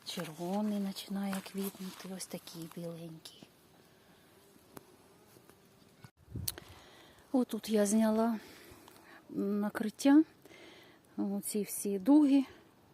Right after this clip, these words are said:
Приготувала ящики з погрібу і зараз підсапаю трошки там травичку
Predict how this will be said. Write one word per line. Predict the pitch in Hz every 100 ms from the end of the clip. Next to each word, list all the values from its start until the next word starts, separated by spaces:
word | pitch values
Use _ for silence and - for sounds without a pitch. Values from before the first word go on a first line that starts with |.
| -
Приготувала | 208 196 214 202 202 190 190
ящики | 196 277 294 - 277 262
з | -
погрібу | - 262 247 233 214 226 - - - - - -
і | 220 214
зараз | 196 202 190 -
підсапаю | 202 - 202 - 185 180 180
трошки | 185 175 - - 175
там | - 175 175 180 -
травичку | 196 202 277 - - 294